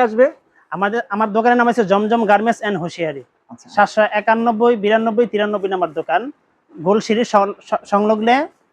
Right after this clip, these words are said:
Speaker 2: মসজিদের নিচে,
Speaker 1: সিটি মার্কেটের নিচতলা?
Speaker 2: নিচতলায়, জি।
Speaker 1: আজকে কোনটা দেখাবেন প্রথমে আপনি?
Speaker 2: সর্বনিম্ন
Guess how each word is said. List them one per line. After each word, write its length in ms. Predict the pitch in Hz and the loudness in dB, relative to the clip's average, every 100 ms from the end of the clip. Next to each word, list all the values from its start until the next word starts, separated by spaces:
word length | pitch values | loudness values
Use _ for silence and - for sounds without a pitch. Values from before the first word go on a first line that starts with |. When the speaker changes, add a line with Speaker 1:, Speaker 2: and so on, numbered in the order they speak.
| _ | _
Speaker 2:
মসজিদের 500 | 175 180 - 202 196 185 | -4 -4 -2 -2 0 0
নিচে, 200 | 180 151 - _ _ _ | -4 -6 -14 _ _ _
Speaker 1:
সিটি 180 | - 185 214 | -2 2 4
মার্কেটের 320 | 214 220 208 | 4 4 2
নিচতলা? 240 | 185 - - | -2 -4 -4
Speaker 2:
নিচতলায়, 360 | 185 190 160 147 | -2 -2 -4 -6
জি। 60 | 139 _ _ _ _ | -12 _ _ _ _
Speaker 1:
আজকে 280 | 175 - 277 277 | -2 0 0 0
কোনটা 200 | 277 277 277 | 2 4 4
দেখাবেন 260 | 247 208 196 | 4 2 0
প্রথমে 260 | 180 - 196 175 | -2 -2 -2 -4
আপনি? 160 | - 226 | -2 0
Speaker 2:
সর্বনিম্ন 440 | 202 233 254 269 | 0 0 -2 0